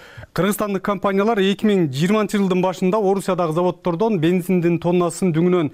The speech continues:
үч жүз доллардан алып турушканын мурдараак айтып бергенсиз. Э, дүйнөдөгү пандемиядан кийин ба, жети жүз долларга, Украинадагы согуштан кийин сегиз жүз доллардын тегерегине чыкканын да билебиз.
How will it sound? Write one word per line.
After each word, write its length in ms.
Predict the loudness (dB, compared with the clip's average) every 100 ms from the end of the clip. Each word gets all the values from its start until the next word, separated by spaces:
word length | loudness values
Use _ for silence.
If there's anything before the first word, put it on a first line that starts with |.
| -8 -20 -8 -2
үч 160 | -2 0
жүз 120 | -2
доллардан 500 | 0 0 0 0 -2
алып 200 | 0 -2
турушканын 440 | -4 -6 -2 0 2
мурдараак 460 | 2 0 -2 0
айтып 200 | -2 -4
бергенсиз. 520 | -2 -2 -2 -2 -4 -4 -18 -20 -20 -8
Э, 180 | -2 -2
дүйнөдөгү 560 | 0 2 2 2 0 -2
пандемиядан 640 | -2 0 0 0 0 -2
кийин 260 | 0 2 2
ба, 200 | 0 -2
жети 320 | -2 -2 -2
жүз 220 | -2 0
долларга, 520 | 0 0 0 0 0 0
Украинадагы 600 | 0 0 0 0 -2 -2
согуштан 480 | -2 -4 -2 -2 2
кийин 240 | 2 2
сегиз 320 | 0 0 0
жүз 160 | 0 0
доллардын 420 | 0 0 0 0
тегерегине 420 | 0 0 0 0
чыкканын 420 | -2 -4 -2 0 0
да 100 | 0
билебиз. 380 | 2 0 0